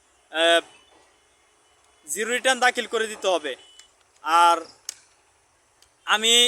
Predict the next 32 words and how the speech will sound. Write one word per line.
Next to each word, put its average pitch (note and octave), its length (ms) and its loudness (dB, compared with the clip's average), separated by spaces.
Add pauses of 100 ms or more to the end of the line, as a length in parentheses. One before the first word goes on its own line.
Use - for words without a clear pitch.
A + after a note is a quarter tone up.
(160)
এই G#3+ 100 0
জিরো A3 280 -6
রিটার্নটা A#3+ 380 -4
দাখিল A3+ 280 -2
করেছি A3 360 -4
আজকে, A3+ 380 -2 (560)
তো F#3 380 -2
আপনারা A3 380 0
অবশ্যই A3 380 -4
জিরো G#3 240 -10
রিটার্নটা A3+ 320 -2
দাখিল A3 280 -2
করে G#3 200 -8
দিবেন। A3+ 340 -2 (400)
আর D#3+ 220 -4
আরেকটা G#3+ 340 -2
কথা A#3 200 -2
হচ্ছে A3+ 300 -2
যে G#3 200 -2
জিরো G3+ 220 -8
রিটার্ন A#3 240 -6
দাখিল A3+ 280 -4
করলে, A3+ 380 -4
আহ, - 680 -8
কী A3+ 100 -10
কী B3 140 -12
লাগে? F#3+ 340 0 (420)
আপনার A3 380 -2
শুধু A3+ 280 -6
এনআইডি A3+ 460 2
কার্ডটা G#3 320 -2
লাগবে, E3 360 -2